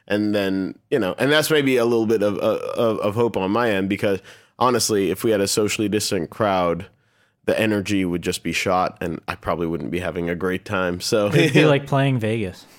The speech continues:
Speaker 1: Yeah. <laughs> No, Vegas was sick last time. You remember?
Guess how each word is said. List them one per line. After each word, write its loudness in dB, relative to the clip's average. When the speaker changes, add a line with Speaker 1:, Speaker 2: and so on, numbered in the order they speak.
Speaker 1:
Yeah. 2
<laughs> -8
No, 6
Vegas 4
was 2
sick 2
last 2
time. 2
You 4
remember? 2